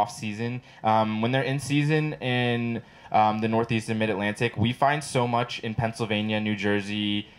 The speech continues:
Ohio area that we literally supply the whole country with maitake. Like, you can go out on any given day and find, like, a hundred pounds of these where I live, um, when they're in season. And because of that, nobody should be going hungry. Um, but when they're not in season, you can sell them for a really high price.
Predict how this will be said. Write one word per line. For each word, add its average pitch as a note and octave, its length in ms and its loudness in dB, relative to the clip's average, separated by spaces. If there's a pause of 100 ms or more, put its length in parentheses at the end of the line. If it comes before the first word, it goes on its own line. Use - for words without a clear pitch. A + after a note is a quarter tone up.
(140)
Ohio G#2 440 4
area A2+ 340 2
that G#2+ 220 0
we A2 80 0
literally G#2+ 440 2
supply G#2 520 2
the G2 100 2
whole G2 160 2
country F#2 540 -6
with F2+ 260 -2
maitake. E2+ 580 -4 (220)
Like, A2+ 160 2
you B2+ 80 2
can D3 80 2
go D3 140 6
out C#3 180 6
on B2 140 0
any A#2+ 180 -2
given A#2 180 -2
day G#2+ 140 2
and G#2 80 0
find, G#2+ 160 0
like, G2+ 200 0
a - 80 -12
hundred G2 240 -4
pounds F#2 340 -2
of E2 140 -4
these E2+ 280 -6
where F2 240 2
I E2 100 2
live, D2 220 -2 (320)
um, F#2+ 380 0
when F#2+ 100 -2
they're F#2+ 160 -2
in F2+ 80 -6
season. E2+ 420 -14 (840)
And B2 100 2
because C3 220 0
of B2 60 2
that, A2+ 140 6
nobody G#2+ 240 0
should G2+ 200 -4
be G2 60 0
going F#2 200 0
hungry. F2+ 380 -2 (280)
Um, B2 220 2
but B2 380 0 (160)
when B2 140 0
they're A#2+ 200 2
not B2+ 100 4
in B2 120 -6
season, A2+ 320 -2
you G#2 40 -2
can G#2+ 120 -12
sell G#2+ 180 2
them G2+ 120 -2
for G2 120 -4
a F#2 40 -2
really F#2 200 -2
high F2+ 140 -4
price. F2 420 -4